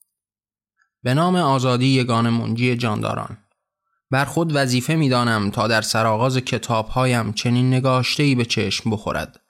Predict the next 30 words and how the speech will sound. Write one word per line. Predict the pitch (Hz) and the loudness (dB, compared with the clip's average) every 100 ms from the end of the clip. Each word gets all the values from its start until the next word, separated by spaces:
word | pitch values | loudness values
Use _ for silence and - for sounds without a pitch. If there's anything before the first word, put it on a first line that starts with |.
| _ | _
و | - | -6
همگان | 127 127 127 139 156 | -2 0 0 2 2
را | 131 | 2
از | 123 117 | 2 2
این | 123 | 2
درخواست | 120 107 - 117 113 - | 2 0 0 0 0 -2
باخبر | 131 120 123 120 117 | -2 -2 0 0 0
سازم. | - 82 85 - - _ _ _ _ _ _ _ _ _ _ _ - | -2 -6 -8 -12 -14 _ _ _ _ _ _ _ _ _ _ _ -2
نیما | 143 170 196 | 2 2 0
شهسواری | 180 156 143 139 139 139 160 | 0 -2 0 0 0 2 2
دست | 151 156 139 | 2 0 0
به | 131 | -2
نگاشتن | 120 120 117 110 - 139 | 0 0 0 0 0 -2
کتبی | 127 113 - 143 120 | -2 -4 -2 0 0
زد | 117 107 - _ _ _ _ | 0 -2 -6 _ _ _ _
تا | - 123 | -2 0
به | 127 | 0
واسطه | 123 120 - - 156 147 | 0 0 0 -2 0 0
آن | 117 117 107 - _ | 0 -2 -4 -14 _
برخی | 117 123 127 127 | -2 -2 -2 -2
را | 120 110 | 0 -2
به | |
خود | 110 135 143 | -4 -2 -2
بخواند، | 123 117 110 104 92 - - _ _ _ - | -2 -2 -4 -4 -6 -10 -20 _ _ _ -4
قشری | 117 - 123 | -2 0 0
را | 120 | 0
به | 117 | 0
آزادگی | 104 113 117 113 117 131 | 0 0 0 0 0 2
دعوت | 147 120 107 104 | 2 2 0 -4
کند، | - 101 - - | -6 -8 -8 -14